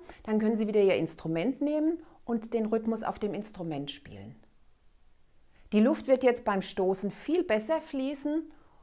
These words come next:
und davon profitieren natürlich auch der Klang und die Präzision im Spiel.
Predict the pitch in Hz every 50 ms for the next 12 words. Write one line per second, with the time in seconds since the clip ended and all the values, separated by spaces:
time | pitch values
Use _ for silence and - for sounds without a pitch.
0 | - _ _ _ - - 202 190 190 185 180 185 - 214 214 214 - - 180 -
1 | 202 196 202 - 214 202 202 196 175 175 - - 156 151 156 156 - - - -
2 | - 147 143 143 - 160 156 147 151 190 254 262 - - - 226 208 220 208 220
3 | - 170 160 - - 185 - - 165 151 151 170 196 214 214 220 - - - 117
4 | 110 117